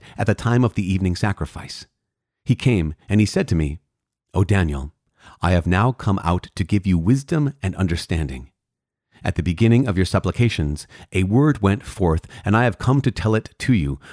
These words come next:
for you are greatly beloved. Therefore, consider the word and understand the vision." Seventy weeks of years are decreed concerning your people and your holy city to finish the transgression, to put an end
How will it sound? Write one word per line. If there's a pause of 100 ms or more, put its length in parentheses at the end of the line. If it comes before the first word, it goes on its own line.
for
you
are
greatly
beloved. (580)
Therefore, (380)
consider
the
word (120)
and
understand
the
vision." (1000)
Seventy
weeks
of
years
are
decreed
concerning
your
people
and
your
holy
city (220)
to
finish
the
transgression, (160)
to
put
an
end